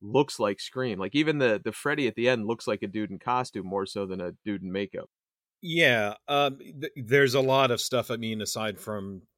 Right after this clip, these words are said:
Speaker 2: like I said, the whole metatextual element, like I said, which makes this a proto-Scream. And,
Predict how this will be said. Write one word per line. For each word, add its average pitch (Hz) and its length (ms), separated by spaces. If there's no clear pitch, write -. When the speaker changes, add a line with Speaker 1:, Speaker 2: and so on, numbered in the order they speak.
Speaker 2:
like 113 60
I - 20
said, 110 180
the 104 80
whole 110 160
metatextual 110 720
element, 104 440
like 98 160
I 104 40
said, 104 200
which 101 180
makes 107 180
this 104 160
a 104 60
proto-Scream. 104 720
And, 113 140